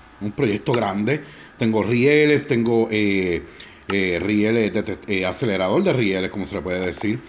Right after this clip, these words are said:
Y, eh, voy a ir primero al área de cultivos, que pues, ay, abre, abre.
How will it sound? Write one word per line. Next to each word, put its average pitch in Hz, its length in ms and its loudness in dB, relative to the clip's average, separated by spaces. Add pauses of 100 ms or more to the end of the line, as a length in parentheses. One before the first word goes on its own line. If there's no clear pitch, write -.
(540)
Y, 240 480 4
eh, 160 760 4
voy 208 200 4
a 240 80 4
ir 240 140 0
primero 190 460 4
al 135 80 2
área 160 200 2
de 165 120 0
cultivos, 110 680 -2
que 92 200 -2
pues, 82 280 -6 (360)
ay, 147 120 -2 (460)
abre, 104 220 -2
abre. 135 220 -2